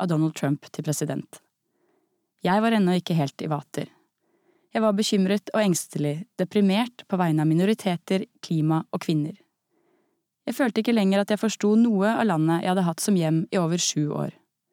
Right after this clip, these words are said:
Fra Facebook-feeden min, som jeg forsøkte ikke å sjekke for ofte, fikk jeg inntrykk av at verden, slik jeg kjente den,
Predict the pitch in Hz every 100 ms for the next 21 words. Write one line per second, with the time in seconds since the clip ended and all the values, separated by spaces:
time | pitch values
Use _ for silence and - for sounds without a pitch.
0 | _ _ _ _ _ _ - 254 247 202
1 | - 214 - 208 202 208 208 208 240 _
2 | - 214 185 202 - 170 - 202 - -
3 | 175 175 185 - 156 185 160 - 180 208
4 | _ _ - _ - 233 262 214 - 220
5 | 202 214 196 156 156 185 202 - 160 185
6 | 208 165 - 160 180